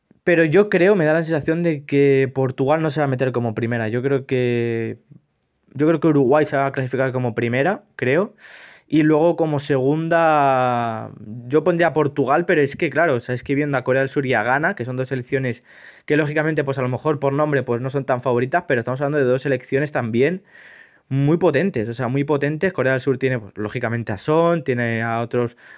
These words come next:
futbolistas, que si no recuerdo mal, creo que se han llevado a Kang In Lee,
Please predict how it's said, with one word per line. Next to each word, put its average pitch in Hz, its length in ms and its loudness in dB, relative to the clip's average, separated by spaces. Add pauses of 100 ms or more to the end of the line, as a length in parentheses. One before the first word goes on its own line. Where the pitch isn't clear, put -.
futbolistas, 147 800 0
que 120 160 -8
si - 160 -12
no 151 60 -2
recuerdo 170 260 -2
mal, 151 140 -4
creo 139 160 -2
que 123 640 -2
se - 120 -10
han 127 120 -4
llevado 127 360 0
a 120 120 -2
Kang 127 220 -2
In 117 200 -2
Lee, 185 240 0